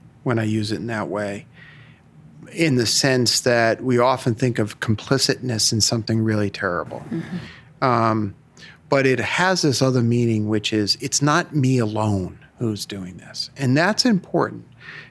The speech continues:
Speaker 1: because when we ask ourselves to radically inquire within to how have I helped create these conditions, it's important to understand that we are alone are not responsible for those conditions.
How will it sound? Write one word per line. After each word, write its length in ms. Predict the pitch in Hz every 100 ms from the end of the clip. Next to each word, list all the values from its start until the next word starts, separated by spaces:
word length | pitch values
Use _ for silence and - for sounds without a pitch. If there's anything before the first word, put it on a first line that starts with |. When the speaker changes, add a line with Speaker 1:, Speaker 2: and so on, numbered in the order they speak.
| -
Speaker 1:
because 360 | 139 - 135 127
when 280 | 139 139 139
we 180 | 139
ask 500 | 123 139 156 185 -
ourselves 580 | 202 165 - 120 110 107
to 100 | -
radically 600 | 113 110 113 135 135 127
inquire 540 | 117 107 113 110 110 104
within 540 | 107 110 113 101 101 - - - -
to 160 | -
how 460 | 117 - - 143 175
have 300 | 127 131 123
I 200 | 113 117
helped 480 | 101 117 117 - -
create 600 | - 120 117 131 139 -
these 240 | 117 107
conditions, 880 | - 104 104 123 - - 120 123 - - - - - - - - - - - - - - -
it's 180 | 147 -
important 720 | 147 139 - - 190 180 170
to 120 | 139 -
understand 640 | 147 127 - 151 143 123
that 160 | 120 117
we 180 | 139
are 100 | 131
alone 680 | 127 120 135 147 135 120 117 - -
are 160 | 135
not 360 | 123 117 120 -
responsible 880 | 135 - - 123 117 104 - 92 104
for 160 | - 104
those 280 | 101 98
conditions. 760 | - - - - - - -